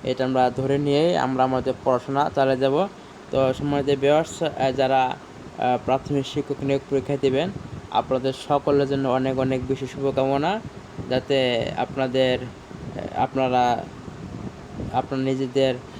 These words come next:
একটা ভবিষ্যৎ এর জন্য একটা ভালো একটা চাকরি, সরকারি চাকরি করতে পারেন। এই জন্য সকলের জন্য,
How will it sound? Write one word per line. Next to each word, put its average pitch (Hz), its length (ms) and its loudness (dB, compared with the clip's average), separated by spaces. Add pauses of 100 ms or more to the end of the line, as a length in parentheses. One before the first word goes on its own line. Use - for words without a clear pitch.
(140)
একটা 123 320 0
ভবিষ্যৎ 131 560 2 (680)
এর 135 240 4
জন্য 131 240 0
একটা 127 280 2
ভালো 123 300 2
একটা 120 520 -2 (720)
চাকরি, 131 500 0 (260)
সরকারি 135 300 0
চাকরি 131 280 -4
করতে 135 220 2
পারেন। 123 280 2 (500)
এই 131 60 -2
জন্য 127 240 -2
সকলের 131 340 2
জন্য, 131 360 -4